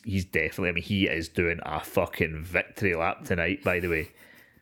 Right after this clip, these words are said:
This news just came out today as we're recording. He, make no mistake about it, he is in his pants in a hot tub with about six women right now going,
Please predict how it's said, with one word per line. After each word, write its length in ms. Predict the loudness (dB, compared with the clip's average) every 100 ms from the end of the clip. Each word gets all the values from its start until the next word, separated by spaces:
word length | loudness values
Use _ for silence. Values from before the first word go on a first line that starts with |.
| -6 0
This 180 | 0 2
news 200 | 0 2
just 180 | 0 0
came 160 | 0
out 80 | 0
today 440 | 0 0 2 -2 -2
as 220 | -2 0
we're 120 | 0
recording. 640 | -2 0 0 2 0 -2 -8 _
He, 160 | -14
make 280 | -2 0 2
no 100 | 0
mistake 320 | -2 0 0 0
about 280 | 0 2 0
it, 160 | -2 -10 -4
he 220 | 2 4
is 180 | 4 0 0
in 80 | -2
his 120 | -4
pants 600 | -2 0 0 -4 -10 -12 -16 _
in 80 | -2
a 60 | 0
hot 320 | 2 0 0
tub 320 | 0 0 -2 -12 _ _
with 80 | -2 0
about 100 | -2
six 360 | 0 0 0
women 300 | -2 0 0
right 160 | 0 0
now 200 | -2 -2 -6 _ _ _
going, 400 | 2 4 4 0